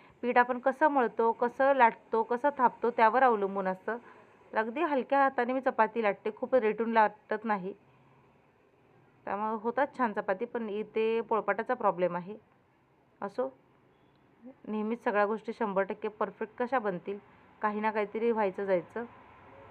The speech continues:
तर तेल चांगलं गरम झालं की त्यामध्ये जिरे टाकते. भात आधी ना हाता-, असा हाताने फोडून घेते.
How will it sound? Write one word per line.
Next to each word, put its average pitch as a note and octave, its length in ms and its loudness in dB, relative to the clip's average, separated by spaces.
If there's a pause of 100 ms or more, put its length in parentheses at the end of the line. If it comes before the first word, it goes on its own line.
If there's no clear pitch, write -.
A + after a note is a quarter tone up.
(380)
तर G#3+ 140 -10
तेल A#3 180 4
चांगलं A#3 360 0
गरम B3+ 240 4
झालं A3+ 240 0
की G#3+ 120 -6
त्यामध्ये G#3 380 2
जिरे A#3+ 260 2
टाकते. A#3+ 600 -2 (1300)
भात A#3+ 220 4
आधी B3 200 2
ना C4 160 2
हाता-, A#3+ 760 2 (220)
असा A3 520 2
हाताने G#3+ 300 -6
फोडून A#3+ 320 2
घेते. A3+ 360 -4